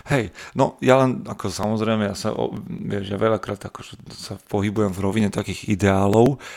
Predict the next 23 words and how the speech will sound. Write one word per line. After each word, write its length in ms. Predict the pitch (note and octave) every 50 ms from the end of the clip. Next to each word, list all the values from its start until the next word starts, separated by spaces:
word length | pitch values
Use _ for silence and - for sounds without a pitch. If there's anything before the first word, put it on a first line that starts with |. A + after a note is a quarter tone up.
| -
a 120 | - - A2+
ono, 240 | - G#2+ A2+ A2 G#2
vieš, 260 | A2+ A2+ F#2 - -
po 140 | - A2+ G#2
celom 300 | - - D3+ E3+ F3 C#3
svete 420 | - - G#2 G#2 G2+ - - G2
máme 260 | G2 F#2+ G2 G2 F#2+
také, 220 | - - G2 - G#2
že 100 | G2+ -
iniciačné 680 | - A2 G2+ G#2 G#2 - - G#2 G#2 G#2+ - - G#2 G2
rituály, 680 | G2 F#2+ - - G2 G2 F#2+ G2 G#2 A#2+ A#2+ A#2+ - - - - _ _ _
samozrejme, 680 | - - - F#2 F#2+ F2+ E2 F2 - F#2 F#2+ F#2 F#2+
veľa 280 | G2 F#2 G#2 G#2 G#2 F#2
z 80 | E2 G2
nich 100 | F#2 -
sú 140 | - G#2
barbarské, 1080 | F#2+ F#2 G2 G2+ G#2 G2 G#2 G#2 F#2+ F#2 - - - - G#2+ G#2 G2+ G2+ G2+ G2+ G2 - - - - - - - -
divoké 580 | - G#2 F#2 E2+ G2 G2+ G#2+ A2 - - - F#2+
veci, 560 | F2 F#2+ G2 - - - A2 G#2 G#2 G#2 G2
kmeňové 560 | - - F#2+ G2+ G2+ G#2 G#2+ G2+ G2 G2 F#2+
a 60 | F#2
tak 160 | F#2 - F#2+ F2
ďalej, 420 | F#2 F#2 F2 F#2+ A2 C3 C#3+